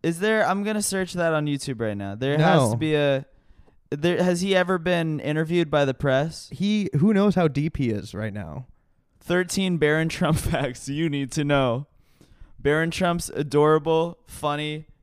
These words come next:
Speaker 1: cutest <laughs> moment. This is <laughs> what a, what a crazy, uh,
Speaker 2: Author
Speaker 1: whoa.
Speaker 2: Brandon Wardell.
Speaker 1: Barron Trump before they were famous. This is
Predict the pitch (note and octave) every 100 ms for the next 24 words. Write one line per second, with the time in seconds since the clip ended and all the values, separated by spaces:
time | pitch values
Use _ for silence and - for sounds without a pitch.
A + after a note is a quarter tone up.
0 | _ - G#3 F3+ D3+ - F3 F3 - C4
1 | C#4+ E4 F#4 F4+ F4 D#4+ F#4 D#4 D#4+ -
2 | D#4+ - C#4+ D4 A#3+ - - - A3 -
3 | - C#4+ C4 - C#4 - A3+ F#3+ - G3+
4 | B3 - - E3 D#3 D#3+ D3+ D3+ C#3+ C3+
5 | B2 - - B2 A#2 A2+ G#2+ - - _
6 | _ _ _ _ - E3+ F#3 D#3 D#3+ C#3
7 | D3 D#3 D#3 D3+ C#3+ C#3 C3 A#2 E3 E3+
8 | F3 E3+ F#3+ D3+ A#2 D3+ D3+ D3+ D3+ D3
9 | C#3+ C#3+ D3 C#3+ D3+ F3 - - - _
10 | _ _ _ _ _ _ _ - - _
11 | - D#3 B3 B3+ F#3 C#3+ C3